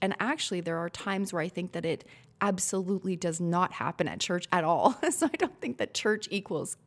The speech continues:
koinonia. I don't. Um, but I think that this, um, experience of what's in the air in those rooms is central to our experience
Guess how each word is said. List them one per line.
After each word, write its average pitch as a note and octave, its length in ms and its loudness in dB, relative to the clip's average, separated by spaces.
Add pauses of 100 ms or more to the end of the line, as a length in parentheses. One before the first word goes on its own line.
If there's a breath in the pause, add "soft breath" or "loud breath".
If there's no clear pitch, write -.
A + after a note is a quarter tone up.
(260)
koinonia. E3 540 0 (180)
I - 80 -4
don't. F3+ 280 0 (500 loud breath)
Um, F#3 420 2
but G3 380 2 (300 loud breath)
I G#3+ 120 4
think B3+ 260 -2
that A#3+ 200 0
this, G3 380 0 (120)
um, E3 540 -2 (380)
experience A3 880 0
of F#3 120 -2
what's F#3 280 0
in A3 260 2
the A3 180 0
air F3 480 -2
in G3+ 260 0
those F#3 320 0
rooms D#3+ 840 -2 (560 loud breath)
is F#3+ 480 4
central F#3 800 0
to - 260 0
our F3 180 4
experience E3 840 0